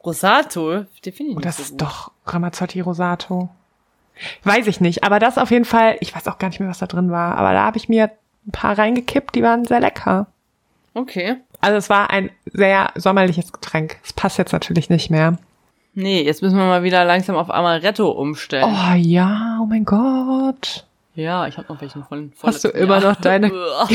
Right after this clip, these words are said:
Speaker 2: Hast du immer noch deine, äh, Dose mit Kakaopulver drin?
Speaker 1: Ja, aber, äh, da, nachdem es mir, wie es mir danach das letzte Mal ging, obwohl vielleicht ein, äh, Hafermilch-Kakao. Oder wir machen einfach heißen Apfelsaft.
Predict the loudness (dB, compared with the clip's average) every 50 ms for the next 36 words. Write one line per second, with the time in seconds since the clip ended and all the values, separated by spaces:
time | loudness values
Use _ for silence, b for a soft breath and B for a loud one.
0 | 0 0 B B B B B B B B B B B B _ _ B B B B
1 | -10 -10 -10 -8 -10 -10 B B 2 2 2 0 -2 -2 2 4 4 4 4 4
2 | 4 4 4 4 4 4 4 4 4 4 6 6 6 6 6 4 4 0 -2 -8
3 | _ _ _ -4 0 2 4 4 4 4 4 2 0 -4 -6 -12 _ _ _ -20
4 | -20 -10 -2 0 0 2 4 2 4 4 2 4 4 2 0 0 -2 -2 -2 -2
5 | -2 0 2 2 2 2 0 0 0 0 2 2 2 2 0 0 0 0 0 0
6 | 0 0 -2 -4 _ _ _ _ _ _ _ _ _ _ _ _ _ _ _ 0
7 | 2 4 4 4 4 4 4 4 4 2 2 0 -2 -2 -2 0 0 0 -2 -2
8 | -2 -4 -2 -2 -2 -4 -4 -4 -4 -4 -4 -2 -4 -6 -8 -8 -6 -4 -4 -4
9 | -6 -8 -14 -16 -16 -12 -12 -12 -10 -6 -6 -2 2 2 2 4 2 0 0 -2
10 | -8 -8 -4 -2 -2 -2 -2 -4 -2 -2 -2 -2 -2 -2 -2 -2 -2 -2 -2 -4
11 | -4 _ _ _ _ _ B B B B B B B B B B -12 -8 0 0
12 | 0 2 2 2 2 2 2 0 -2 -6 -6 -4 -4 -2 -2 0 2 4 4 6
13 | 6 6 4 4 2 2 2 2 2 2 2 0 0 0 -2 -6 -8 -10 -10 -10
14 | -10 -10 -8 -4 -2 -2 -2 -2 0 0 2 2 2 2 2 2 2 2 2 0
15 | 0 -2 -4 -4 -2 -2 -2 -4 -6 -8 -8 -8 -8 -12 -12 -10 -10 -12 -12 _
16 | _ -20